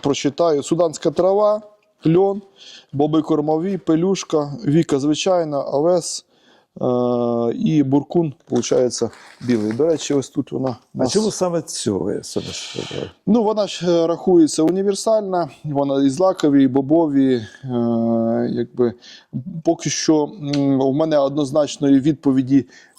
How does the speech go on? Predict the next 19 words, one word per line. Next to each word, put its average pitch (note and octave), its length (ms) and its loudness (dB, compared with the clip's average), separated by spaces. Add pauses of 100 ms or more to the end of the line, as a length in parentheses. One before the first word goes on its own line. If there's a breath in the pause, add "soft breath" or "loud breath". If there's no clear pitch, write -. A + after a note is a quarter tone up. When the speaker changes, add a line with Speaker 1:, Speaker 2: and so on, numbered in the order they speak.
(120)
Speaker 1:
е, B2 380 0
під D3+ 280 0
ярі C#3 340 2
культури, C3+ 600 2 (400 soft breath)
е, B2+ 260 0
немає. E3 640 0
Я D3+ 120 2
в C#3+ 160 -6
пошуку, D3 600 0 (500 loud breath)
е, A#2 320 0
і A#2 60 0 (140)
поки - 200 -2
що F3+ 160 0
працюю E3 460 2
з B2 80 0
універсальними. C3+ 800 0
Звісно, D#3+ 520 0
в B2+ 100 -6
перспективі, F3+ 840 0